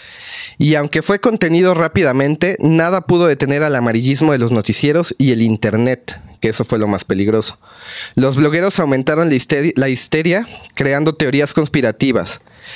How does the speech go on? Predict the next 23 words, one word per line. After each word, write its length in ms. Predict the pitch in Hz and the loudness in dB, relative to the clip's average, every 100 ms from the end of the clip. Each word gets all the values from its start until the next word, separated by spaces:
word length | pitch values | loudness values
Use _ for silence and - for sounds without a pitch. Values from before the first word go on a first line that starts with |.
| - - | -10 -2
Todo 200 | 180 202 | 2 2
el 80 | |
turismo 360 | 180 170 165 170 | 2 2 2 2
a 20 | |
Hong 200 | 147 160 | 2 0
Kong 180 | 156 156 165 | 0 0 2
y 60 | |
otras 220 | 156 160 | 0 0
ciudades 360 | 143 135 139 139 | 0 2 2 0
afectadas 480 | 120 117 - 135 135 | -2 -4 -2 -2 0
se 100 | 120 | 0
detuvo 500 | 104 - 151 196 - | 0 0 2 0 0
y 120 | 127 | -2
tuvo 220 | 120 160 | 0 0
un 100 | 180 | 0
costo 300 | 175 170 170 170 | 2 0 0 -2
estimado 420 | - 135 143 147 | 0 0 2 2
de 160 | 123 | 2
diez 340 | 127 143 156 139 | 2 2 2 2
mil 280 | 175 196 202 | 2 2 2
millones 440 | 185 147 156 160 | 2 2 0 2
de 100 | 143 | 2
dólares. 500 | 131 135 139 - - | 2 2 0 -2 -8